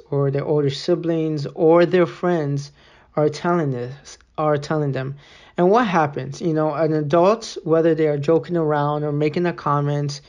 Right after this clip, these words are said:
based off of something they see on T V or based off of the, what they see in the news, they make a comment. And when a parent makes a comment, a lot of times the children will listen.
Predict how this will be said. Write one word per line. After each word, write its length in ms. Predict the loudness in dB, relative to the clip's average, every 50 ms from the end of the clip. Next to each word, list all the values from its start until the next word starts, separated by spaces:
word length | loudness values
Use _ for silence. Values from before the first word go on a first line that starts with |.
| _ -20 -20 -20 -20 -20 -20 -20 _ _ _ _ _ _ _ _ 2
based 340 | 4 4 4 4 2 0
off 200 | -2 -2 -2 -2
of 100 | -2 -4
something 440 | -4 -2 0 0 0 0 0 0 0
they 100 | 0 0
see 300 | -2 -2 -4 -6 -4 -2
on 160 | -2 -2 -2
T 240 | -4 -4 -4 -4 -2
V 460 | 0 0 0 2 2 0 -2 -4 -6 -8 -16 -20 -20 -20 -20 _ _
or 340 | 0 2 4 4 4 4 2
based 500 | 2 2 2 2 2 2 0 -2 -6 -6
off 260 | -2 -2 -2 -2 -2
of 160 | -4 -6 -4
the, 120 | -4 -4 -2
what 260 | -2 0 0 0 0
they 100 | -2 -4
see 280 | -4 -4 -2 -2 0
in 120 | 0 0 0
the 80 | -2
news, 520 | 0 2 4 4 6 6 4 4 2 0 -4 -8 -20 -20 _ _
they 80 | 2 2
make 220 | 2 2 2 0
a 80 | -2 -4
comment. 640 | -6 -6 -8 -6 -6 -6 -6 -8 -10 -14 -20 -20 -20 -20 _ -8
And 500 | -6 -4 -2 -2 -2 -2 -2 -4 -6 -6 -8 -14 _ _ _ _ _ _ _ _
when 580 | 0 0 2 2 2 2 0 -2 -4 -6 -8 -8 -4
a 120 | -4 -4
parent 400 | -4 -2 -2 0 0 0 0 0
makes 280 | 0 0 0 -2 -2 -6
a 60 | -6
comment, 600 | -6 -4 -2 0 0 0 0 -2 -2 -4 -6 -10 -18 -20 -20 -20 _ _ _ _ _ _
a 80 | 0 2
lot 240 | 4 4 4 4 2
of 80 | 2
times 380 | 0 -4 -4 -4 -4 -4 -4 -2
the 100 | -2 -2
children 560 | -2 -2 2 2 4 4 4 2 0 2 2
will 120 | 2 2 2
listen. 500 | 2 0 -2 -2 -6 -8 -10 -10 -12